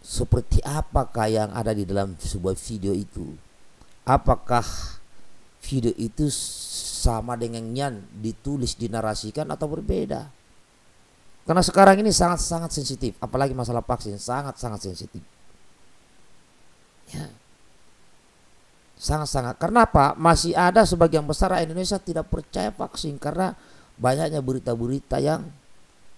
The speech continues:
dilihat, ada yang meninggal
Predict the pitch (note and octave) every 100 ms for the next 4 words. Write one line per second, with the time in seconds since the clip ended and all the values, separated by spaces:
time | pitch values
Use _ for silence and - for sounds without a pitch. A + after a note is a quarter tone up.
0 | - - _ - - - C#3 E3+ F3 D3
1 | B2+ - F2+ F#2+ G2+ G2 G2+ G2 F#2+ -
2 | - - F2+ A#2+ A#2+ A2+ A2+ A2